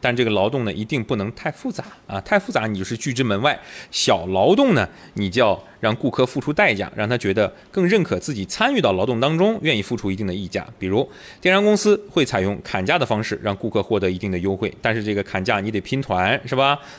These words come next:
你发链接给朋友啊，朋友砍一刀这那那这，哎，也就是变相帮商家做了推广嘛，对不对？所以你得了一些优惠，商家得了免费的推广。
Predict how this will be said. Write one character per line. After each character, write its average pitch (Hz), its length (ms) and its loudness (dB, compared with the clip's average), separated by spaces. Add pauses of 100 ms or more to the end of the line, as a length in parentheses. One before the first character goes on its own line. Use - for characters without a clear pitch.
你 104 140 0
发 127 340 2
链 131 220 2
接 139 140 2
给 117 80 2
朋 110 220 0
友 131 120 4
啊， 98 160 0
朋 120 160 -4
友 120 80 0
砍 98 260 -4
一 110 60 -2
刀 117 200 4
这 120 180 2
那 113 140 2
那 110 180 0
这， 120 160 0
哎， 95 180 -2
也 90 60 0
就 98 100 -4
是 107 80 -2
变 127 240 -2
相 117 180 2
帮 117 140 2
商 143 200 -2
家 156 120 4
做 156 140 0
了 107 60 2
推 202 200 -2
广 175 240 0
嘛， 98 120 -8
对 117 80 0
不 131 80 -2
对？ 156 100 0 (300)
所 123 120 2
以 151 60 4
你 113 100 0
得 92 200 0
了 95 60 2
一 95 60 0
些 90 260 0
优 92 140 2
惠， 92 240 -2
商 117 220 -2
家 110 140 2
得 95 160 -2
了 98 160 2
免 92 240 -4
费 113 120 -2
的 90 80 -8
推 117 160 -2
广。 104 220 -6